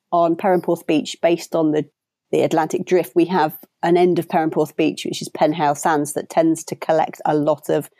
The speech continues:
marine litter from all over the globe. So you can actually see, see where it lands, this litter, and, and track where things come from. And over the last few years, we were getting very, very large ghost fishing nets. So fishing nets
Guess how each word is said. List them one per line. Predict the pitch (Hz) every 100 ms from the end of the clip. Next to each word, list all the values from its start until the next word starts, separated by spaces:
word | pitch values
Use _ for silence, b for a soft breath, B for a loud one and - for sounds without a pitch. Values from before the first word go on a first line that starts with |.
| _ -
marine | 160 151 156
litter | 156 175
from | 175 160 151
all | 160 156
over | 151 156
the | 160
globe. | 165 165 165
So | -
you |
can | -
actually | - -
see, | 151 - 156 151 143 B B
see | B - - 160 147
where | 156 151
it |
lands, | 156 165 165 165 - - B B B
this | 156 165
litter, | 156 -
and, | 151 151
and | 143 139
track | - 165 -
where | 156
things | 147 151 143
come | - 156
from. | - 160 143 B B B
And | - 170 180
over | 185 170
the |
last | 170 165 -
few | 180 170
years, | 170 170 160 -
we | 165 151
were | 156
getting | 156 151 160 143 156
very, | 165 156 147
very | 151 147
large | 147 147 151 143 -
ghost | 147 147
fishing | - 165 -
nets. | 151 - -
So | 226
fishing | - 170 160
nets | 160 -